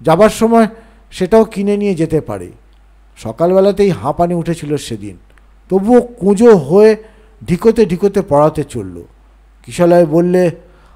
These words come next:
"আপনার খুব কষ্ট হচ্ছে, বুকে হাত বুলিয়ে দেব?" "দাও।"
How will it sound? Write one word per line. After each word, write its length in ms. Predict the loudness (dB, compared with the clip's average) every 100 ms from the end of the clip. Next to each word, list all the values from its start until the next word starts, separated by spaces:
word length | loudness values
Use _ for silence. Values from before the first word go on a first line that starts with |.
| _
"আপনার 300 | -14 -6 -6
খুব 320 | -6 -6 -6 -2
কষ্ট 320 | -2 -2 -2
হচ্ছে, 540 | -4 -4 -10 -12 -10 -12 _ _ _ -14
বুকে 200 | -12 -6
হাত 200 | -4 -4
বুলিয়ে 300 | -6 -4 -2
দেব?" 320 | -2 -4 -6 -10 _ _ -20 -18 -8
"দাও।" 380 | -2 -2 -4